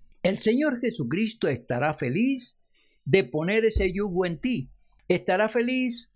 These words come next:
porque comprendiste su palabra y te apropiaste de ella. Estará feliz porque te acompañará, te fortalecerá,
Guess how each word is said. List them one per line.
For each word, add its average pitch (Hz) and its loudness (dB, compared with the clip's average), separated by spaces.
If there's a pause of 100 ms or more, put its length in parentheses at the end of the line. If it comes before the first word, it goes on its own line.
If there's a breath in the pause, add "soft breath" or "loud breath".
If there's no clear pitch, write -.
porque 196 2
comprendiste 190 0
su 143 -4
palabra 127 -2 (340)
y 196 0
te 165 0
apropiaste 208 -2
de 120 0
ella. 113 -4 (600)
Estará 165 2
feliz 240 -2 (480)
porque 220 4
te 214 0
acompañará, 170 -2 (360)
te 170 4
fortalecerá, 170 0